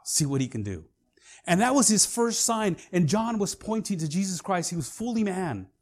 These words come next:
Paul is talking about the fullness of, of Jesus Christ, not only being all God, but he's all man.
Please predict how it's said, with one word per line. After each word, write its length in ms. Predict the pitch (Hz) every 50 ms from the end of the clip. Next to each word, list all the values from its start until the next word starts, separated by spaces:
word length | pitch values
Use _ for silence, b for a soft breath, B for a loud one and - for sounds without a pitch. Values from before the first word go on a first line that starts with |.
| _ _ _ B B B B B _ -
Paul 280 | - 233 247 254 240
is 120 | 226 - -
talking 260 | 226 226 214 214 208
about 240 | 196 175 180 151 -
the 80 | 160
fullness 640 | - - - - - 247 254 247 214 208 190 - -
of, 180 | 185 139 123 B B B B B
of 180 | 165 143 127 120
Jesus 380 | - 214 220 202 196 190 -
Christ, 240 | - 196 185 165 -
not 140 | 214 214 208
only 160 | 208 196 190
being 280 | 147 156 190 190 175 170
all 280 | - 165 196 214 214
God, 360 | 175 196 202 208 220 220 196 B B B B
but 100 | - 165
he's 140 | 175 165 151
all 260 | - - 208 202 202
man. 380 | 196 202 190 175 165 135 113